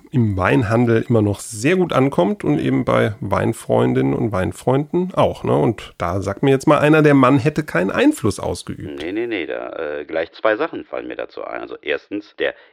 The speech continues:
Speaker 2: internationale Stellenwert, der, sagen wir mal, die Parker-Schule, ja, auf die Weinkritik
Speaker 1: Mhm.
Speaker 2: überhaupt gehabt hat, ist nicht zu unterschätzen. Ja, da halten ja eigentlich nur noch die Engländer um Jancis Robinson und Hugh Johnson mit.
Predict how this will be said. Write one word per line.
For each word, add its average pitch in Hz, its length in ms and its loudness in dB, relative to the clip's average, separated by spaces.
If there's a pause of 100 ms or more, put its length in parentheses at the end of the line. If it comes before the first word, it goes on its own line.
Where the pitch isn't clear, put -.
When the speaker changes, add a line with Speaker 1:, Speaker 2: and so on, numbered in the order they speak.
Speaker 2:
internationale 76 680 -4
Stellenwert, 67 840 -2
der, 65 340 -4
sagen 73 300 -2
wir 71 100 -6
mal, 69 220 -6
die 69 200 -16 (160)
Parker-Schule, - 840 -4
ja, 87 200 -8 (380)
auf 82 140 -6
die 76 220 -12
Weinkritik 85 480 -2
Speaker 1:
Mhm. 107 240 0 (140)
Speaker 2:
überhaupt 139 720 -6
gehabt - 340 -14
hat, - 260 -16
ist - 220 -18
nicht 120 480 -10
zu - 160 -14
unterschätzen. - 600 -10 (380)
Ja, 90 180 -14 (400)
da 73 120 -2
halten 101 240 0
ja 90 140 0
eigentlich 107 300 -6
nur 110 100 -4
noch 104 100 -4
die - 240 -12
Engländer 95 540 -2
um 82 140 -4
Jancis 82 360 -8
Robinson 82 420 -6
und 85 200 -12
Hugh 85 200 -14
Johnson 98 520 -6
mit. - 240 -20